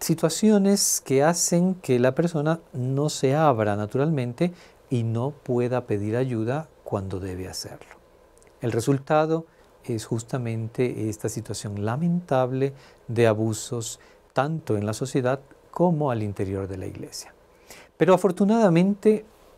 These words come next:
aprendemos de nuestros errores, buscamos soluciones. La Iglesia Católica lleva algunos años en una tarea muy profunda de prevención. Existen programas de formación,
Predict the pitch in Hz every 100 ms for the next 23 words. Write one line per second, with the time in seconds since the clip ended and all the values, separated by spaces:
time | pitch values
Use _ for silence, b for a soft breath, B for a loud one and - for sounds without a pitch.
0 | - 165 113 110 113 107 117 143 151 139
1 | 123 113 117 127 113 120 127 139 - B
2 | B B 110 110 104 - 151 160 143 127
3 | 107 101 - 101 151 - b _ _ 160
4 | 160 170 170 170 160 147 143 135 139 117
5 | 110 113 - 107 107 160 175 139 127 127
6 | 131 - - 117 120 120 117 107 104 113
7 | 123 123 b b - 156 185 127 120 135
8 | 127 131 104 - - 113 110 101 95 -
9 | - - _ _ _ B B B B 110
10 | - 117 135 127 117 113 113 117 131 131
11 | - - 107 - 98 92 85 - 123 180